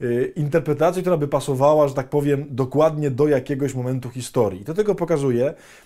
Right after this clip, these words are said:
że wszystkie takie próby są po prostu bezsensowne.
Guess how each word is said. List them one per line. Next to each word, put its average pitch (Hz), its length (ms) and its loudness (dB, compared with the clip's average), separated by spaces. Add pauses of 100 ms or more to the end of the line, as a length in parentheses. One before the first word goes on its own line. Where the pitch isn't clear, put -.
(140)
że 120 120 -2
wszystkie 208 540 -2
takie 143 320 -4
próby 127 340 -2
są 160 140 -4
po 151 60 -8
prostu 190 360 -2
bezsensowne. 185 1040 -4